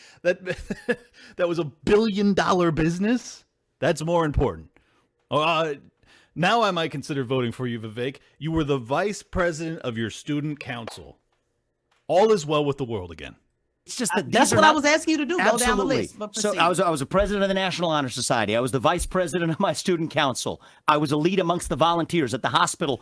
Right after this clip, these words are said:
Speaker 2: <laughs> where I served growing up. I was actually a lead.
Speaker 1: <laughs> I actually like the fact that Vivek admitted he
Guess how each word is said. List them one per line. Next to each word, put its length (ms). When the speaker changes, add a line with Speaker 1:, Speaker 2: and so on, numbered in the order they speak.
Speaker 2:
<laughs> 80
where 200
I 100
served 320
growing 300
up. 180
I 100
was 120
actually 340
a 80
lead. 200
Speaker 1:
<laughs> 140
I 500
actually 340
like 300
the 80
fact 300
that 180
Vivek 380
admitted 520
he 180